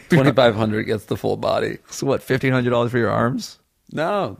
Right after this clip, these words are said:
Speaker 1: just a thousand for, you know, one or one.
Speaker 2: What if I say, uh, that is sort of your way of, uh, decluttering your body? Suddenly you wanna do it, right?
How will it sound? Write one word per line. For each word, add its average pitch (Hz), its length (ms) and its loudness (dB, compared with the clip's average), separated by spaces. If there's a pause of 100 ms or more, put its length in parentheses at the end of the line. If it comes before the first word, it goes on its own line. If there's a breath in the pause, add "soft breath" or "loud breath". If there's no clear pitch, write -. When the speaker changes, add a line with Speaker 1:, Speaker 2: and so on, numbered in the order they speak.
(120)
Speaker 1:
just 131 300 -12
a - 100 -20
thousand 131 300 4
for, 117 420 4
you 156 120 0
know, 107 160 0
one 107 240 -2
or 101 40 -6
one. 104 380 -6
Speaker 2:
What 120 180 0
if 131 100 0
I 117 120 2
say, 101 560 0 (400)
uh, 85 400 -2 (320)
that 90 400 -2 (160)
is - 160 -4
sort 98 220 2
of 92 100 -2
your 92 180 2
way 78 240 2
of, - 240 -6
uh, 80 220 -2
decluttering 92 760 0
your 55 100 -4
body? 82 480 -2 (160)
Suddenly 87 360 0
you 80 100 -4
wanna 82 240 0
do 64 140 -2
it, - 80 -4
right? 82 300 -2